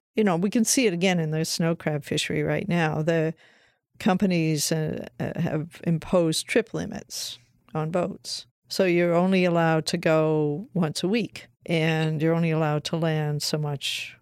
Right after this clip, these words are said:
crab. You have so much crab quota, and your day comes up and you have a small boat and it's bad weather.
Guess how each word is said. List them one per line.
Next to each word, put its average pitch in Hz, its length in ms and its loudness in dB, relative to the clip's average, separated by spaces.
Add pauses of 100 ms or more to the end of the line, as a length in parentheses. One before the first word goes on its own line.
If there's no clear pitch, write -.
crab. 175 440 -2 (160)
You 208 300 4
have 165 480 4
so 208 220 2
much 185 400 -2
crab 165 380 0
quota, 175 600 0
and 160 160 2
your 160 120 4
day 170 240 2
comes 160 300 -2
up 156 320 0
and 160 160 0
you 156 80 0
have 156 140 0
a 151 40 0
small 156 320 -2
boat 151 400 -2
and 151 160 -2
it's 151 220 -4
bad - 260 -8
weather. 156 340 -6